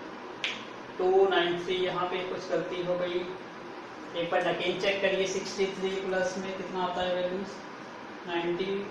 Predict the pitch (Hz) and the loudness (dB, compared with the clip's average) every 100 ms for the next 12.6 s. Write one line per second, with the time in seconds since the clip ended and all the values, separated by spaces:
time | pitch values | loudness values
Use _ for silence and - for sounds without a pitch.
0 | - 160 160 165 170 - - - - - | -4 0 0 0 -2 -6 -10 -12 -12 -12
1 | - - - - 170 175 185 185 - 185 | -12 -12 -6 -2 0 0 0 -2 0 2
2 | 180 175 190 - - - - - - - | 2 0 0 -2 -6 -10 -12 -12 -12 -12
3 | - - - - - - - - 349 - | -12 -12 -12 -12 -12 -12 -14 -12 -12 -12
4 | - - - - - - - 185 180 190 | -12 -12 -12 -12 -12 -12 -6 0 2 2
5 | 185 196 202 - - 220 202 - - 202 | 2 -2 -2 -4 2 4 4 0 -2 4
6 | 208 214 233 - 254 - - - - - | 6 8 6 4 0 2 2 2 -6 -12
7 | - - - - - - - - - - | -12 -12 -12 -12 -12 -12 -12 -12 -12 -10
8 | 202 208 196 196 202 226 214 240 233 233 | -8 2 6 6 4 2 4 6 6 4
9 | 220 190 - - 170 180 - 202 208 - | 2 0 -2 -4 0 2 2 2 2 2
10 | 180 180 143 135 - - - - - - | 0 0 -2 -2 -6 -10 -12 -12 -12 -12
11 | - - - - - - - - - - | -12 -12 -12 -12 -12 -10 -10 -10 -12 -10
12 | - 190 196 196 190 | -4 0 2 4 2